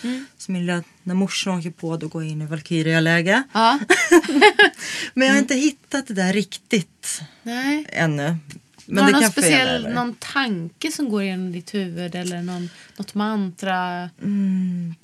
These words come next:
Speaker 2: ja, det är väl att jag ska ha roligt först och främst.
Speaker 1: Ja.
Speaker 2: För kan, jag har ju många
Speaker 1: Mm.
Speaker 2: gånger haft så roligt på scenen att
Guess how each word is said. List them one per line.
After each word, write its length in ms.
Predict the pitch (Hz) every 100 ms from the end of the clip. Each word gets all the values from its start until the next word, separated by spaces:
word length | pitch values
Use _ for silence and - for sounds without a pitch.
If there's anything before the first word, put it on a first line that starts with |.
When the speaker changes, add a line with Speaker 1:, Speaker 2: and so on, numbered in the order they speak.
| _
Speaker 2:
ja, 180 | 143 196
det 180 | 202 240
är 60 |
väl 120 | 185
att 140 | 170 165
jag 100 | 170
ska 160 | -
ha 220 | 190 185 143
roligt 880 | 139 151 247 156 - 185 196 - -
först 300 | 107 - 151
och 80 |
främst. 540 | 147 127 151 165 - -
Speaker 1:
Ja. 240 | 220 214 202 - _ _
Speaker 2:
För 160 | -
kan, 520 | 226 220 208 190 - 175
jag 120 | 202
har 140 | 196
ju 60 | 233
många 260 | 233 240 202 214
Speaker 1:
Mm. 40 |
Speaker 2:
gånger 300 | 214 196 180
haft 220 | 180 160
så 140 | - 156
roligt 640 | 170 240 156 196 294 -
på 100 | 220
scenen 480 | 175 156 143 156 156
att 220 | 165 -